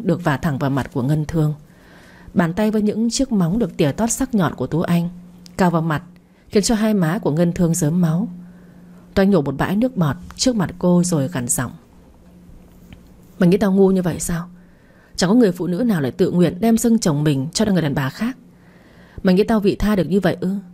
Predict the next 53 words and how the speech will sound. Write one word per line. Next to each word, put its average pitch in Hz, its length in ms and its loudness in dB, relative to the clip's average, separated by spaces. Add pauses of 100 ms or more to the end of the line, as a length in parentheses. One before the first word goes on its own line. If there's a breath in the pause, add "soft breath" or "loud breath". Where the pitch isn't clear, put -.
(1200)
Hắn 180 140 4
đêm 180 80 4
tao 175 100 0
đã 175 100 -2
phải 175 140 -6
khóc 233 260 -8 (500)
khi 233 80 0
thấy 180 120 4
hắn 180 220 2
ta 180 320 2
ôm 208 140 4
ấp - 160 0
mày, 147 320 -2 (540 loud breath)
bỏ 170 100 0
quên 220 160 2
tao 220 180 -2
ở 156 80 -2
trên 208 200 -4
giường 147 320 -2
đơn 190 200 0
gối 175 180 0
chiếc. 240 240 -6 (760)
Tao 190 100 0
có 214 60 2
thần 170 280 0
kinh 220 180 2
không 214 140 0
mà 165 80 2
tha 202 260 -2
cho 202 140 -4
mày. 139 240 -4 (800 loud breath)
Hãy - 160 -2
cầu 175 200 2
nguyện 151 240 -2
đi 170 120 0
con 170 160 0
chó, 170 360 -2 (500 soft breath)
bởi 151 80 -2
vì 165 60 2
hôm 180 100 2
nay 180 80 2
không 175 160 -4
ai 175 120 0
có 208 80 -2
thể 156 120 0
cứu 175 220 2
mày 233 160 2
được 175 160 -4
đâu. 170 200 -2 (880 loud breath)
Hoàng 180 180 2
Hùng 175 200 4
có 240 100 -2
mọc 214 240 0